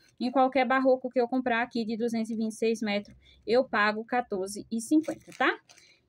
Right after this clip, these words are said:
Então, eu precisava dessa linha pra tá fazendo aqui os square, ó.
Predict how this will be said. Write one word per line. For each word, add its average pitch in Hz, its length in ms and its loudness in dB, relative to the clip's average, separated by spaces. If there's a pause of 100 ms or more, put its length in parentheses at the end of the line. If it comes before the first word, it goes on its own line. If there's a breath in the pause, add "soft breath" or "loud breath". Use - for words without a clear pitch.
Então, 269 460 4
eu 269 120 6
precisava 294 520 2
dessa 359 340 4
linha 277 240 4
pra 285 140 2
tá 277 120 0
fazendo 277 340 4
aqui 269 140 0
os 233 120 0
square, 285 480 2
ó. - 160 2